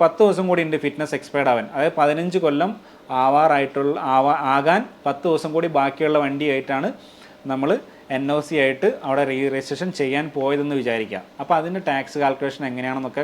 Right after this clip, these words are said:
കുറേ ആളുകൾ എൻ്റെ അടുത്ത് ചോദിച്ചിട്ടുണ്ടായിരുന്നു. കാരണം പതിനഞ്ച് കൊല്ലം ആവാറായ രണ്ടായിരത്തൊമ്പത് വണ്ടിയൊക്കെ, പെട്രോൾ വണ്ടികളൊക്കെ ഇവിടുന്ന് കൂടുതലും കുറേ ആളുകൾ എടുക്കാറുണ്ട്. ഇപ്പം ഞാൻ എടുത്ത പോലെ തന്നെ സിവിക്, അതുപോലെ തന്നെ അക്കോർഡ്, ഉം, പിന്നെ അങ്ങനത്തെ റയർ ആയിട്ടുള്ള കുറച്ച് വണ്ടികൾ, നമ്മുടെ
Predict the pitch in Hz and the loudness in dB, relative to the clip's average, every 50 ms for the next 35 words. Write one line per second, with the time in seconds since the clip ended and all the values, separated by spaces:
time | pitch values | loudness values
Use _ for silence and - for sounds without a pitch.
0 | 143 - 123 123 127 127 127 127 127 123 120 117 120 123 123 - 120 117 123 120 | -4 -2 -2 0 0 0 0 0 -2 -4 -4 -6 -8 -8 -6 -4 -4 -4 -4 -4
1 | 127 123 123 120 120 123 127 135 127 - 131 127 131 135 135 139 143 139 151 143 | -6 -6 -6 -6 -4 -4 -6 -6 -4 -2 -2 -2 -2 -4 -4 -6 -6 -4 -2 -2
2 | 143 139 139 143 139 131 127 131 135 135 131 131 131 135 139 - - - - - | -2 0 -2 -2 -2 0 0 2 2 2 2 2 0 0 -2 -6 -10 -20 -20 -20
3 | - - - 131 127 127 131 131 135 135 - 139 139 139 131 135 135 139 143 151 | -16 -10 -8 0 2 4 4 4 4 0 -2 -2 -4 0 0 2 4 4 2 2
4 | 147 - - - - - - - 139 131 135 139 139 135 131 - 147 143 156 175 | 0 -6 -16 -20 -20 -20 -12 -8 -6 -4 0 2 2 2 2 2 0 0 0 0
5 | - - - - - 139 135 - 139 143 143 147 143 143 143 143 139 135 - 143 | -2 -10 -18 -8 -6 -6 -4 -2 -2 -2 0 0 2 2 2 2 2 0 0 -2
6 | 160 202 214 - - - 139 139 143 143 131 135 135 131 131 139 143 143 139 139 | -2 -4 -8 -14 -12 -8 -4 -2 -2 -2 -2 -2 -2 0 0 0 0 0 0 0
7 | 139 135 135 139 143 139 135 135 127 139 131 120 120 120 - - 123 123 127 127 | 2 2 2 2 2 0 0 -2 -2 -2 -4 -2 -4 -8 -10 -10 -10 -10 -8 -10
8 | 131 143 - - - 143 131 131 131 131 131 135 131 127 123 135 135 139 135 - | -10 -12 -16 -16 -8 -4 -2 -2 -2 0 0 0 0 0 -2 -4 -6 -6 -6 -6
9 | 127 127 127 - - 135 135 131 127 127 127 127 131 127 139 135 135 135 135 131 | -8 -8 -8 -8 -8 -4 -2 -2 0 0 0 -2 -2 -4 -6 -8 -6 -6 -6 -6
10 | 131 135 131 127 127 - - 139 135 131 131 131 131 131 143 - - - - - | -6 -4 -6 -6 -8 -6 -4 -2 0 0 0 0 -2 -2 -2 -8 -16 -20 -20 -20
11 | - - - - - - - - 151 147 147 147 147 147 151 147 147 151 156 143 | -20 -20 -20 -20 -20 -20 -20 -16 -14 -12 -10 -8 -8 -8 -8 -8 -10 -10 -8 -8
12 | 170 165 170 170 170 165 160 175 160 160 160 156 156 160 160 156 160 160 160 156 | -6 -4 -4 -4 -4 -2 0 2 4 4 4 4 4 2 2 2 0 0 0 0
13 | 151 147 160 156 147 143 143 143 139 135 135 139 | 0 -2 -4 -4 -2 0 0 0 -2 -2 -4 -2